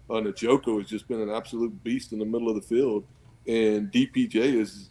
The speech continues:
better than what he gets credit for. So, yeah, I don't mind. Uh, he needs, I think he needs Watson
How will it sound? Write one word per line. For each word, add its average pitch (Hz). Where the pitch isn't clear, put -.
better 123
than 117
what 113
he 113
gets 117
credit 127
for. 101
So, 98
yeah, 117
I 127
don't 135
mind. 117
Uh, 113
he 120
needs, 135
I 139
think 190
he 185
needs 170
Watson 135